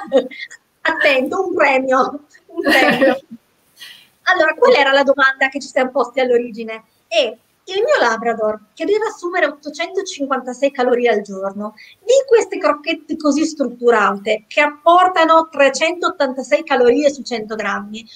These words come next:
Speaker 2: quanti
Speaker 1: Esatto.
Speaker 2: grammi gliene devo dare?
Speaker 1: Certo.
Speaker 2: E qui dobbiamo fare una proporzione.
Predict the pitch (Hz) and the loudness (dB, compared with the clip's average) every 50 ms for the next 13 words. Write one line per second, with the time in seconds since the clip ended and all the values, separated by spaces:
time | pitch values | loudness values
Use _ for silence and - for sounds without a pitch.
0 | - _ _ - - 440 508 587 622 - 587 494 381 339 302 285 277 277 262 262 | -20 _ _ 0 2 4 4 4 4 4 4 4 4 4 2 4 2 2 4 4
1 | 254 254 247 240 233 214 214 214 220 202 196 202 202 202 202 202 202 202 _ _ | 4 4 2 0 -2 -4 -4 -4 -6 -6 -4 -4 -4 -4 -4 -6 -8 -14 _ _
2 | _ _ _ _ _ _ _ _ _ - 185 180 180 180 _ - 403 415 392 359 | _ _ _ _ _ _ _ _ _ -12 -10 -10 -10 -12 _ -4 -4 -4 -2 -2
3 | 311 269 294 339 311 - - - 427 381 294 311 381 381 330 190 226 240 240 233 | -2 0 0 0 -2 -4 -4 -4 -4 -4 -2 -2 -2 -2 -2 -2 -2 -2 -2 -4
4 | 247 240 226 214 208 - - 208 226 220 220 226 220 214 - | -4 -8 -8 -12 -16 -12 -12 -10 -10 -8 -8 -10 -10 -12 -18